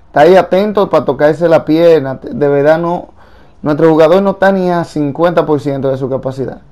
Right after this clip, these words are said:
Vamos a ver. Ahí intenté hacer un doble team ayudando a, ¿por qué dan falta? Wow, tienen que darle tapón. Jugadores más pequeños bajando a poner bandeja y di-, le dan falta.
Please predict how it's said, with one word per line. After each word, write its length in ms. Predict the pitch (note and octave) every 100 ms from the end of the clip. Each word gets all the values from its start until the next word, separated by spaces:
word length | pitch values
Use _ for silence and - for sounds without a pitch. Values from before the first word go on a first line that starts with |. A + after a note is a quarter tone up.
| _ _ _ _ _ _ _ _ _ - _
Vamos 260 | - A2+ A#2
a 60 | A#2
ver. 500 | D#3+ F#3 F#3+ G3 - _ _ _ _ _ _ _ _ _ - -
Ahí 600 | C3+ C#3+ D#3 D#3 D#3 C4+
intenté 540 | D#3+ D3 C#3+ C3+ C#3+
hacer 240 | D#3 D3+ D3+
un 100 | D3
doble 280 | D3 D3 C3
team 420 | - E3+ D#3 C#3
ayudando 580 | C3 C3 C3+ C#3+ C#3+ C#3
a, 360 | C3+ B2+ - - - - - _ _ _ _ _ _ _ - -
¿por 240 | F3 E3
qué 160 | - G#3+
dan 200 | A3 G3+
falta? 760 | - A3 A3+ G#3+ D3+ C#3+ C3+
Wow, 480 | B2+ C#3+ F3+ C#3 C3+
tienen 260 | C3 G#3+ B3
que 100 | G#3+
darle 240 | F3+ E3
tapón. 760 | C#3 C3 C#3 F3 G#3+ A#3 A#3+ B3+ - _ _ _ - -
Jugadores 480 | D#3+ F3 F#3 A3+
más 120 | G#3+ G#3+
pequeños 680 | F3+ - G3 G#3 G#3+ G#3
bajando 340 | E3 D3 F3 F3+
a 60 |
poner 200 | D#3+ E3
bandeja 440 | E3+ C#3+ D3+ G3 F3
y 40 |
di-, 120 | C#3+
le 200 | C#3 C#3+
dan 220 | C#3 D3
falta. 460 | C#3+ C3+ - - -